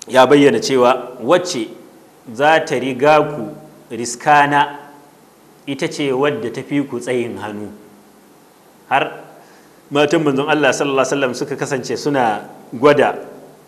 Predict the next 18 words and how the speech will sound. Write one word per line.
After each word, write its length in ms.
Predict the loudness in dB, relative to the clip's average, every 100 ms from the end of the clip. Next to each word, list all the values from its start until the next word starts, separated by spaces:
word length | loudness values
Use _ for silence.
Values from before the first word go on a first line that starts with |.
| _ _ -2
tsayin 320 | 4 4 2
hannu 240 | -2 -4
su 80 | -4
ga 160 | 0 0
wace 280 | 0 -2 -4
ce 80 | -4
tafi 200 | -10 -10
tsayin 240 | -8 -8
hannu. 200 | -8 -12 -16 -20 _ _ _ _ _ _ _ _
To 80 | -6
amma 240 | 0 2 2
ba 80 |
haka 240 | 2 0 -2
yake 200 | -4 -6
nufi 160 | -6 -6
ba, 240 | -6 -8 -6
wadda 240 | -4 -4
tafi 240 | -6 -10